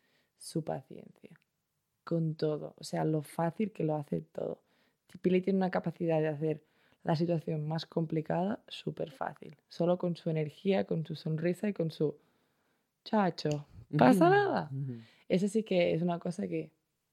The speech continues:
Speaker 1: de Pili me quedo. De ti creo que me quedaría con tu frescura. Es que no sé, es como que tu frescura y tu inocencia, porque eres feliz con cosas tan bonitas y tan sencillas. O sea, tú ves una ola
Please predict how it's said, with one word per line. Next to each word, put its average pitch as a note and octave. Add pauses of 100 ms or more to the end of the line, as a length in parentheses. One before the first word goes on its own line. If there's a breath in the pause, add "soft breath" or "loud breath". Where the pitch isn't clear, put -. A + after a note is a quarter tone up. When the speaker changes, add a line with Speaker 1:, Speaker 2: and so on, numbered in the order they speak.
Speaker 1:
de E3
Pili E3+
me E3
quedo. - (640 soft breath)
De F3+
ti A#3+
creo G#3
que B3+
me B3
quedaría F#3+
con F#3+
tu E3
frescura. - (1160)
Es G3+
que A3
no A#3
sé, A3+
es G3+
como A#3+
que F#3 (720 loud breath)
tu G3+
frescura G3
y B3+
tu B3+
inocencia, D#3+
porque F3+
eres G#3+
feliz G3+
con E3+
cosas D#3 (140)
tan E3+
bonitas B3+
y D#3+
tan E3+
sencillas. E3
O F3
sea, D#3+ (440 soft breath)
tú G#3
ves A#3
una G3+
ola D#3+